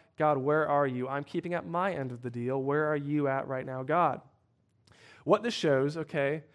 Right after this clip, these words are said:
is that we treat our relationship with God like a cost-benefit relationship. You know what a cost-benefit analysis is? As far as I know,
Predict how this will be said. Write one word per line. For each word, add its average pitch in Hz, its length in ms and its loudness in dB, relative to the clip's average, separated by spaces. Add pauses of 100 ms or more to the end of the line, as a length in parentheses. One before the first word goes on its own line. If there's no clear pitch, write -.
(240)
is 147 200 2
that 151 240 4
we 170 320 -2
treat 156 560 -4
our 151 200 4
relationship 151 680 -2
with 160 180 -4
God 127 260 0
like 127 160 -4
a 123 80 -10 (140)
cost-benefit 127 1040 -4
relationship. 117 640 -12
You 147 100 -4
know 160 60 0
what 147 80 0
a 147 100 -12
cost-benefit 143 640 -2
analysis 135 560 -6
is? 147 280 -10 (320)
As - 60 -20
far 139 120 -2
as 131 80 -2
I 120 60 -6
know, 127 360 -2